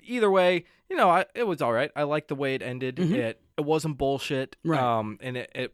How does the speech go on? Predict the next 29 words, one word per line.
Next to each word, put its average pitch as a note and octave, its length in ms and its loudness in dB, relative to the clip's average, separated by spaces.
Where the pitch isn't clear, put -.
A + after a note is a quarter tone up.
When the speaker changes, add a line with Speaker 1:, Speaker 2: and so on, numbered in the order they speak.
Speaker 1:
made C3+ 240 -4
sense. B2 360 -6
So, A#2+ 240 2
Speaker 2:
Mm-hmm. G3 120 -4
Speaker 1:
uh, E3+ 60 4
one A#3 240 2
thing, B3 240 4
the F3+ 140 0
thing A#3+ 260 4
I G#3 60 4
mentioned F#3+ 340 2
earlier D#3 260 4
that C#3 140 4
I B2+ 220 -2
was C3+ 180 -6
calling D3 380 -2
bullshit C3+ 340 -2
on C3 120 0
the A#2+ 60 -8
movie B2 240 -4
for, B2 260 -2
they A#2 100 -2
were A#2 120 -2
lying, A#2+ 320 -2
they're A2 120 -6
breaking A#2+ 280 -8
the A2+ 60 -8
rules. G#2+ 420 -6
Speaker 2:
Yeah. D#3 220 -2